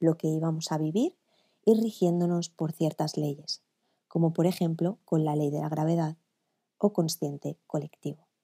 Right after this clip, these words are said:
Nuestro cerebro procesa la información como un ordenador, y así vamos entendiendo que yo tengo una camiseta roja, que hay una pared detrás mío, que me estoy tomando un té, y de ahí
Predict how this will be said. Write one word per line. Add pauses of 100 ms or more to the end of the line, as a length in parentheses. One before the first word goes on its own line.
(760)
Nuestro
cerebro
procesa
la
información
como
un
ordenador, (540)
y
así
vamos
entendiendo
que
yo
tengo
una
camiseta
roja, (640)
que
hay
una
pared
detrás
mío, (500)
que
me
estoy
tomando
un
té, (760)
y
de
ahí